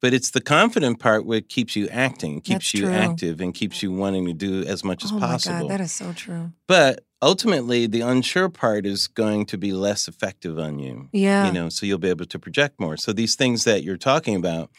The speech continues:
Speaker 1: you'll be able to manifest in a way that, you know, will,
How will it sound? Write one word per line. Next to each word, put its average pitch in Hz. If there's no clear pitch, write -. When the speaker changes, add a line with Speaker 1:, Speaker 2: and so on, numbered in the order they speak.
Speaker 1:
you'll 127
be 120
able 113
to 123
manifest 131
in 95
a 92
way 90
that, 85
you 113
know, 92
will, 90